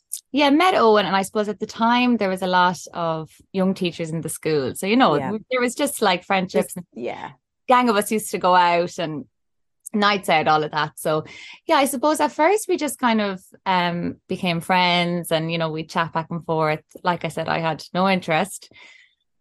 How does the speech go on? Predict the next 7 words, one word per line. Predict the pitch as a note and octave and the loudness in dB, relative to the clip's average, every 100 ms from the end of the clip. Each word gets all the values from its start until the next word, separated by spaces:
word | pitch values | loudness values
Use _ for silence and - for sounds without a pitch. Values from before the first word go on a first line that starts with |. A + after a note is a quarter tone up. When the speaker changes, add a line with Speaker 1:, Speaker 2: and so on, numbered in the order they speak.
| _ _ | _ _
Speaker 1:
Owen | A3 C4 C4+ | 4 4 4
probably | B3+ A3 G#3+ | 2 2 2
had | A3 F#3+ | 0 0
other | A3 A3 | 0 2
ideas. | G3 G3 G3+ G3+ C4 - A#3+ | 2 2 0 2 2 0 -6
<laughs> | - C#4 C#4 E4+ B3 _ - A3+ A#3+ - G#3+ - A3+ - G#4+ B3 - - E4 C4+ C#4 | -10 -14 -10 -8 -8 _ -2 0 -2 -4 -8 -6 -10 -2 2 2 -2 -6 -6 -4 -2
But | B3 A#3+ | 0 0